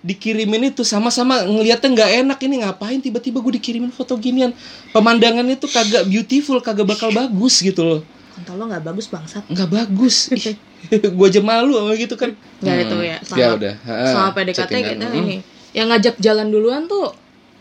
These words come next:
Speaker 2: ketemuan duluan tuh kamu ya?
Speaker 1: Iya, karena,
Speaker 2: Wah.
Speaker 1: eh, aku ya, jadi gue pengen, emang pengen nonton banget si,
Speaker 2: Extreme
Speaker 1: eh,
Speaker 2: Job ini emang,
Speaker 1: Extreme Jobs
Speaker 2: emang
Speaker 1: ini sih,
Speaker 2: reviewnya
Speaker 1: gitu
Speaker 2: kam-,
Speaker 1: loh.
Speaker 2: sampah-sampah semua,
Speaker 1: Sampah
Speaker 2: jadi kayak
Speaker 1: banget nih.
Speaker 2: sampah
Speaker 1: Heeh.
Speaker 2: in a good way ya?
Speaker 1: Iya.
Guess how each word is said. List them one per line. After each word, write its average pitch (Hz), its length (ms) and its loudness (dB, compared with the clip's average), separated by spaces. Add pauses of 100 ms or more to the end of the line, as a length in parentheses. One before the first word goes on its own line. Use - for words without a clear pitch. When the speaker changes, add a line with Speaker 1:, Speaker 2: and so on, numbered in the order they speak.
(160)
Speaker 2:
ketemuan 226 440 0
duluan 220 280 4
tuh 330 120 -4
kamu 233 200 -4
ya? 160 140 -4 (220)
Speaker 1:
Iya, 139 240 4 (240)
karena, 151 260 -4
Speaker 2:
Wah. 202 240 0
Speaker 1:
eh, 156 360 2 (100)
aku 156 120 0
ya, 220 120 2 (100)
jadi 151 240 0
gue 220 160 -2
pengen, 160 360 0 (520)
emang 175 300 2
pengen 165 240 0
nonton 156 320 0 (120)
banget 147 300 0
si, 147 540 2 (140)
Speaker 2:
Extreme 214 360 -2
Speaker 1:
eh, - 0 -
Speaker 2:
Job - 80 2
ini 139 80 6
emang, 139 160 4
Speaker 1:
Extreme 156 300 0
Jobs 143 200 2
Speaker 2:
emang 214 140 2
Speaker 1:
ini - 80 -
sih, - 80 4
Speaker 2:
reviewnya - 300 2
Speaker 1:
gitu 233 100 0
Speaker 2:
kam-, 220 140 -4
Speaker 1:
loh. 233 120 -6
Speaker 2:
sampah-sampah 208 600 -6
semua, 240 200 -6
Speaker 1:
Sampah 143 220 2
Speaker 2:
jadi 151 80 4
kayak 143 160 4
Speaker 1:
banget 175 240 0
nih. 139 240 -4
Speaker 2:
sampah 247 300 0
Speaker 1:
Heeh. 240 100 2
Speaker 2:
in 247 60 -2
a 214 40 -2
good 202 140 0
way 233 200 4
ya? 165 100 -4
Speaker 1:
Iya. - 80 -2